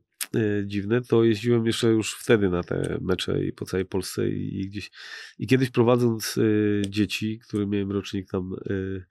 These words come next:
w Górniku Zabrze, to wtedy mówiłem, że, że jeżeli my nie postawimy na bazę, jeżeli nie postawimy, to będą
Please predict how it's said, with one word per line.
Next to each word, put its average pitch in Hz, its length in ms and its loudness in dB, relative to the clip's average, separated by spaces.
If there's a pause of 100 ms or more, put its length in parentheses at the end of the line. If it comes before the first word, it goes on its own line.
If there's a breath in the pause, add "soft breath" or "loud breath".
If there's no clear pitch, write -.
(800 loud breath)
w 95 140 -6
Górniku 104 400 0
Zabrze, 101 380 0
to 123 480 0
wtedy 147 320 2
mówiłem, 95 460 0
że, 98 280 -2
że 101 140 -4
jeżeli 104 280 -2
my 110 140 2
nie 110 120 2
postawimy 107 460 -4
na 98 100 0
bazę, 101 260 0
jeżeli 104 240 -4
nie 104 80 -6
postawimy, 104 400 -6
to 104 100 -14
będą 104 360 -2